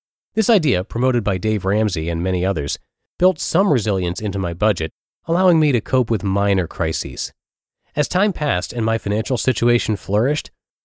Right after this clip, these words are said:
my ability to bounce back from unexpected blows improved. This was partly because having more money gave me more options, but it was also partly because I adopted an internal locus of control,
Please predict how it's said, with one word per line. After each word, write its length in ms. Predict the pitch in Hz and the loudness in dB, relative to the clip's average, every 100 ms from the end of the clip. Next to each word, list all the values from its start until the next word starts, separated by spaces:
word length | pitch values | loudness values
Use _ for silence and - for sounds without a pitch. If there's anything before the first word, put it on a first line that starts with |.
| _ | _
my 80 | 151 | 2
ability 400 | 147 175 190 185 | 4 4 4 2
to 120 | 135 | 0
bounce 260 | 131 131 - | 2 0 0
back 280 | 127 127 | 0 0
from 160 | - 110 | 0 0
unexpected 580 | 117 123 - 117 117 98 | 2 0 0 0 0 -2
blows 380 | 92 85 90 - | 0 0 0 0
improved. 720 | 123 123 - 220 131 - - _ _ _ _ _ _ | 0 0 4 4 4 0 -16 _ _ _ _ _ _
This 180 | 254 | 0
was 140 | - 190 | 0 -4
partly 480 | - - 175 165 135 | -4 2 2 4 2
because 400 | 117 - 120 113 | 2 0 0 0
having 260 | 120 110 | 0 0
more 220 | 110 131 | 2 2
money 280 | 113 123 123 | 4 4 2
gave 240 | 98 117 107 | 2 0 2
me 120 | 101 | 2
more 260 | 104 98 | 2 0
options, 500 | 101 127 143 - 80 | 0 0 -2 -2 -6
but 140 | - 117 | -4 -2
it 40 | |
was 140 | 123 127 | -2 -2
also 400 | 160 240 - 170 | 0 0 2 0
partly 400 | 143 - 131 117 | 0 -2 -2 -2
because 340 | 104 107 113 110 | -2 -2 0 2
I 60 | |
adopted 480 | 104 101 110 - 113 | 0 2 0 2 2
an 140 | 95 - | 0 2
internal 640 | 147 160 - 123 120 98 | 2 2 2 2 4 4
locus 360 | 95 117 107 | 2 2 -2
of 140 | - - | -4 -4
control, 640 | 90 - - 123 73 - | -6 -4 4 4 4 -2